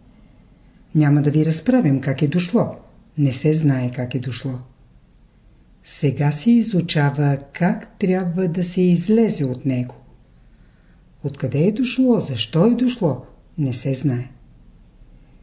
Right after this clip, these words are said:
Сега се изучава как да се извади предмета. Представете си, че някоя мишка е влязла във вашата къща. Не сте я видели откъде е дошла,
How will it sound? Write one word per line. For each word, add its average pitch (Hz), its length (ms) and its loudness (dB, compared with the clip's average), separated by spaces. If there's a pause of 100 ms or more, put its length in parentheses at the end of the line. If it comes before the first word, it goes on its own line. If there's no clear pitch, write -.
(160)
Сега 147 360 0
се 147 160 -2
изучава 147 920 0
как 135 220 -4
да 143 120 -2
се - 180 -4
извади 156 580 0
предмета. 131 600 -4 (1900)
Представете 269 560 0
си, 240 200 2
че 170 140 2
някоя 143 360 2
мишка 147 320 2
е 240 100 6
влязла 135 380 -2
във 165 220 0
вашата 165 420 -4
къща. 123 360 -6 (1300)
Не 139 140 2
сте 131 240 -4
я 131 80 -4
видели 214 360 2
откъде 139 340 -2
е 135 100 0
дошла, 147 420 -2